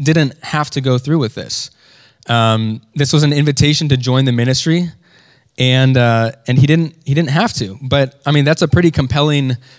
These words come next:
pitch to en-, enlist somebody in your ministry, right? It's like, "Hey, we got kids ministry, worship team, or the missions team. And you might get stoned to death,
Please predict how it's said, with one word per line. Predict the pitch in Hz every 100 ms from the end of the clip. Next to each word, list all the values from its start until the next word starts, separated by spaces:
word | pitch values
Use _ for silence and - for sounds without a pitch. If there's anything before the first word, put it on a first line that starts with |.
| _
pitch | - 185 - - - -
to | - 135 123
en-, | 143 139
enlist | 143 139 160
somebody | - 147 135 127 127
in | 135
your | 123
ministry, | 139 147 - 107
right? | 113 139
It's | 139
like, | 131
"Hey, | 151 175
we | 156
got | 143
kids | 180 170
ministry, | 175 175 180 175 160 - - -
worship | 160 170 156
team, | 170 165 165 151 - -
or | 156
the |
missions | 151 240 240 190
team. | - 131 104 95 - - -
And | 147
you | 165
might | 220 214
get | 214 -
stoned | - 196 214 240
to |
death, | 180 147 151 165